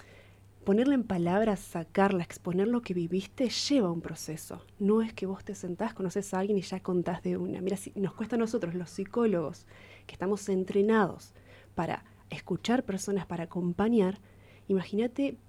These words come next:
personas que no tienen la formación en salud mental. Entonces, nosotros podemos acompañar a las personas que han vivido esto y fuera del espacio de consulta, yo fuera del espacio de consulta soy Yamila, normal, soy una persona,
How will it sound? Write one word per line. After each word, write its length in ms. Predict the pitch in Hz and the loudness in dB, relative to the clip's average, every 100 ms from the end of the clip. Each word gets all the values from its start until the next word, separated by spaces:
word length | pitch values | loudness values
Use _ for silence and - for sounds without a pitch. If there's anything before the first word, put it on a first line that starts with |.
| - - - - - | -20 -16 -16 -16 -16
personas 380 | - - 208 202 | -10 0 0 0
que 100 | 185 | -2
no 140 | 185 | -2
tienen 260 | 196 214 185 | 0 2 2
la 80 | 175 | 0
formación 460 | - 180 165 185 | -4 -6 -4 -4
en 40 | 180 | -4
salud 260 | 175 170 | -4 -4
mental. 420 | 170 165 165 160 - - - - - | -2 -4 -4 -8 -10 -18 -20 -20 -20
Entonces, 440 | - 226 247 240 - - - - | -12 -4 -4 -4 -12 -20 -20 -12
nosotros 520 | - 180 175 247 220 - | -4 -2 0 0 0 -2
podemos 280 | 196 196 | -2 -2
acompañar 720 | 190 - 170 175 180 208 233 | -4 -4 -4 -4 -2 0 0
a 40 | 180 | 0
las 140 | 170 | -4
personas 540 | - - - 180 175 - | -8 -10 -6 -4 -4 -8
que 140 | - 170 | -8 -4
han 200 | 180 180 | -2 -2
vivido 540 | 170 180 247 247 170 | -2 2 2 2 0
esto 420 | 175 175 - 208 220 - - - - | -2 -6 -6 -8 -8 -18 -20 -14 -4
y 180 | 202 196 | -2 -4
fuera 400 | - - 277 202 | -8 -2 0 0
del 160 | 170 170 | -2 -6
espacio 400 | - 196 185 180 | -4 -6 -4 -4
de 80 | 170 | -4
consulta, 500 | 185 185 240 226 226 | -6 -4 -6 -4 -8
yo 180 | - 165 | -8 -6
fuera 160 | 185 | -2
del 60 | 170 | -2
espacio 220 | 175 185 | -4 -4
de 40 | 180 | -2
consulta 320 | 180 240 330 | -2 -2 -2
soy 200 | 220 262 - | -2 -6 -8
Yamila, 380 | - 175 - - | -8 -4 -4 -4
normal, 320 | 175 175 165 - - - | -2 0 -2 -6 -20 -8
soy 140 | 196 | -2
una 100 | 185 | -2
persona, 420 | 175 175 - 175 | -2 -6 -6 -8